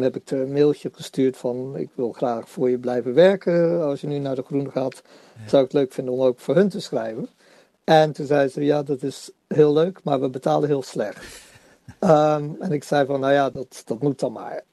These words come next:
Speaker 1: Hè? Want je
Speaker 2: Ja.
Speaker 1: kan grote stukken schrijven en het, het
Speaker 2: Ja.
Speaker 1: is een, een, een beetje een blad van vrijbuiters." Dus,
Speaker 2: Ja.
Speaker 1: eh, maar ja, ik moest wel rondkomen. En toen ging de verslaggever van Elsevier hier weg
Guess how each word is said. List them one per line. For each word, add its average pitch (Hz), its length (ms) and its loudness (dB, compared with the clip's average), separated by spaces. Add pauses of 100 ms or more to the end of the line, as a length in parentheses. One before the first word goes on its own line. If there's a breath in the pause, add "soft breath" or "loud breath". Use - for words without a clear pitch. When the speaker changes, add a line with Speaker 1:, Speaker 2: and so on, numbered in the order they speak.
Speaker 1:
Hè? 185 360 2
Want 139 180 -4
je 135 80 -6
Speaker 2:
Ja. - 60 -10
Speaker 1:
kan 123 140 0
grote 120 340 -2
stukken - 340 -4
schrijven 131 460 2
en 117 60 -8
het, 117 160 -12
het 87 140 -4
Speaker 2:
Ja. 147 80 -6
Speaker 1:
is 127 100 -10
een, 131 220 -8
een, 71 140 -8
een 127 220 -12 (400 soft breath)
beetje 127 300 -2
een 135 240 -6
blad 139 220 0
van 143 160 -10
vrijbuiters." 156 840 -2
Dus, 160 220 0
Speaker 2:
Ja. 87 100 -10 (560 soft breath)
Speaker 1:
eh, 165 460 6
maar 175 340 6
ja, 175 160 0
ik 202 120 -2
moest 202 160 2
wel 190 220 10
rondkomen. 165 640 4
En 151 240 2
toen 165 260 0
ging 165 240 0
de 151 160 2
verslaggever 151 1000 0
van 135 140 -2
Elsevier 147 600 2
hier 139 240 -2
weg 143 380 -2